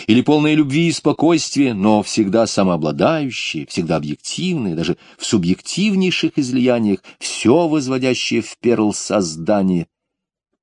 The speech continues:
Согласитесь, что ведь много и правды в этом идеале. По крайней мере, на две трети или даже на три четверти.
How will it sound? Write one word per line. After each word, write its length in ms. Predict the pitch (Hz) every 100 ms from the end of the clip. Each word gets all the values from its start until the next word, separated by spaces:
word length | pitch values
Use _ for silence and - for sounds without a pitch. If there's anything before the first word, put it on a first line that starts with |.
| _ -
Согласитесь, 880 | - 73 71 - 156 175 - - - _ _ _ _ _
что 220 | - -
ведь 180 | - -
много 580 | 67 120 208 175 87 - _ _ -
и 160 | 78 73 -
правды 480 | 80 175 208 190 196
в 60 |
этом 280 | 180 160 156
идеале. 360 | 131 127 113 95 _ _ _ _ _ _ _ _ _ _ _ -
По 140 | 123
крайней 320 | 117 123 120
мере, 180 | 117 113
на 240 | 101 110 117
две 180 | 107
трети 440 | 101 92 95 - - _
или 100 | 90
даже 220 | 87 90 85
на 200 | 87 98
три 200 | 92 85
четверти. 520 | - - 73 -